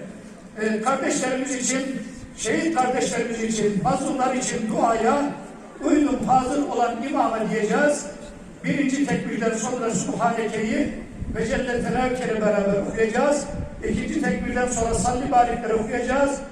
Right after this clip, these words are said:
Üçüncü tekbirden sonra cenaze duasını bilenler, cenaze duasını bilmeyenler başka dualar okuyabilirler.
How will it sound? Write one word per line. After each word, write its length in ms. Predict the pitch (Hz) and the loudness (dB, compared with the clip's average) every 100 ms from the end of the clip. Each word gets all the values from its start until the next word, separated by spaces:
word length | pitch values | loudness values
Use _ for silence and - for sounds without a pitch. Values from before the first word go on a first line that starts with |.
| - - - | -14 -14 -6
Üçüncü 420 | 262 302 - - | -4 0 0 0
tekbirden 520 | 185 - - 233 247 | 0 0 -2 -2 -2
sonra 460 | 220 226 220 214 208 | -2 -2 2 2 2
cenaze 420 | 226 240 233 240 | 2 2 0 0
duasını 420 | 226 220 226 220 | 0 0 0 -2
bilenler, 500 | 196 214 202 196 196 | 0 0 2 0 0
cenaze 420 | 254 247 247 254 254 | -2 0 0 0 0
duasını 540 | 254 - 269 262 262 - - - - - | 2 0 2 2 2 -2 -8 -10 -12 -4
bilmeyenler 720 | 311 311 262 240 233 269 262 | 2 2 4 2 2 2 2
başka 300 | 254 - - 226 | 2 0 -2 -2
dualar 300 | 226 226 220 | 0 2 2
okuyabilirler. 720 | 226 - 277 233 226 226 277 | 0 0 -2 0 0 0 2